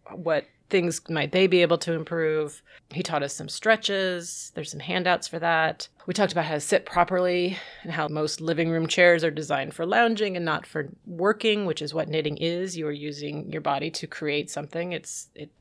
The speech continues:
is work. It is not sitting there watching T V. So just, you know, little things to tweak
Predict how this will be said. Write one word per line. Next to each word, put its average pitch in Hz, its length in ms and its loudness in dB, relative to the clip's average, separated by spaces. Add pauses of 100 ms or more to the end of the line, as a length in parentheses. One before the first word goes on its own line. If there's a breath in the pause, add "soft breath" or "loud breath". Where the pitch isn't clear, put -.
is 143 220 -10
work. 147 340 -4
It - 100 -16
is 156 120 -10
not 147 300 -10
sitting 151 320 -10
there 151 140 -4
watching 147 340 -6
T 165 120 -8
V. 143 340 -8 (240 loud breath)
So 214 140 2
just, 240 240 0
you 214 80 0
know, 170 140 4 (180)
little 196 220 2
things 196 300 -2
to 196 100 -6
tweak 185 500 -2